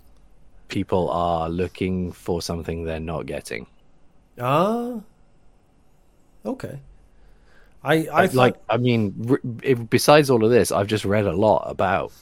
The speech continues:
Speaker 1: like, a lot of countries' birth rates are down.
Speaker 2: Yeah.
Speaker 1: Um,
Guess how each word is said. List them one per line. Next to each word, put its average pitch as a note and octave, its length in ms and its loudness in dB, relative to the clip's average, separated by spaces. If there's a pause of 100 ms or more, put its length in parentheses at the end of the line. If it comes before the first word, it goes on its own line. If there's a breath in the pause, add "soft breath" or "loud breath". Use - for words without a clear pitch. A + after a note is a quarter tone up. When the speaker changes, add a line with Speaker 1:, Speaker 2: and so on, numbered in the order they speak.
(140)
Speaker 1:
like, D#2+ 260 -8 (100)
a G2 80 -4
lot F#2 260 -2
of G#2+ 100 -4
countries' A2 480 0
birth F#2 300 -2
rates G#2 280 -2
are A#2+ 40 -2
down. A#2+ 360 2 (120)
Speaker 2:
Yeah. A#2 120 -10 (460)
Speaker 1:
Um, E2+ 340 -4